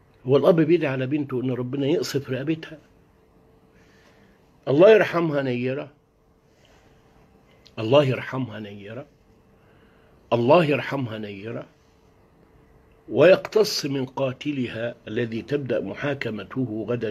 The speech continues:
إن شاء الله. وأنا لم أربط، مش هزهق أقول، معلش مش مهم، أنا لم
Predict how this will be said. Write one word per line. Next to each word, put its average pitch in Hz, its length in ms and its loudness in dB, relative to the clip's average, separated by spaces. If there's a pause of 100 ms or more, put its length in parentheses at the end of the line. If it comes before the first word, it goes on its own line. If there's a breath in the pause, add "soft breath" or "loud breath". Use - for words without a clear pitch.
(140)
إن 101 140 -8
شاء - 320 -6
الله. 104 320 -8 (3500)
وأنا 180 460 4
لم 180 340 0 (100)
أربط، 131 380 -8 (520)
مش 139 240 -2
هزهق 117 300 0
أقول، 98 460 -6
معلش 98 520 -10
مش 90 240 -14
مهم، 107 360 -8 (640 loud breath)
أنا 151 240 4
لم 147 300 0